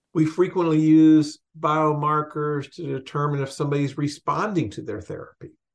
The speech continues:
And so there may be a biomarker that's a blood test that as I give therapy, whether it's radiation or surgery or chemotherapy, that marker falls that tells me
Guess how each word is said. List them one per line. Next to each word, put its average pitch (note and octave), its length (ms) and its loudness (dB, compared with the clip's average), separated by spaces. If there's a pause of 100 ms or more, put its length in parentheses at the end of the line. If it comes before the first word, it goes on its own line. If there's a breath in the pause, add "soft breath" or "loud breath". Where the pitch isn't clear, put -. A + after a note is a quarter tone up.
(100)
And C3 300 -2
so C3+ 240 -2
there C3+ 240 0
may C3+ 320 -2
be B2 720 -4
a A2+ 100 -4
biomarker B2+ 1000 0 (260)
that's B2+ 300 -6
a C3+ 60 -8
blood C3+ 360 -2
test A#2+ 460 -4
that A2+ 200 -2 (280)
as B2+ 200 -4
I A#2+ 180 -2
give B2+ 440 -4
therapy, A#2+ 600 -2
whether A2+ 300 -6
it's - 160 -20 (140)
radiation B2+ 720 -2
or A#2+ 160 -4
surgery B2+ 580 -6
or G#2 120 -4
chemotherapy, A2+ 1080 -4 (320)
that C3+ 500 -2
marker C3+ 680 -2 (400)
falls C#3 540 2
that - 200 -10
tells C3 380 -2
me A#2 320 -6